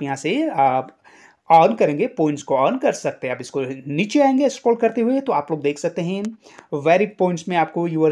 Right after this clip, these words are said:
surveys मिलेगा, your daily survey मिलेगा, dine at a daily survey मिलेगा, Sessus रिवॉर्ड्स मिलेगा।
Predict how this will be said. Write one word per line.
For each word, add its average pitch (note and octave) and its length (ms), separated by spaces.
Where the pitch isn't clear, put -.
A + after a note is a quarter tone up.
surveys D3 320
मिलेगा, D3+ 400
your D3+ 260
daily D3+ 340
survey D3+ 440
मिलेगा, D3 520
dine D3 300
at D3 140
a D3 80
daily D3 240
survey D3 360
मिलेगा, D3+ 520
Sessus D#3 500
रिवॉर्ड्स D3+ 520
मिलेगा। D3 580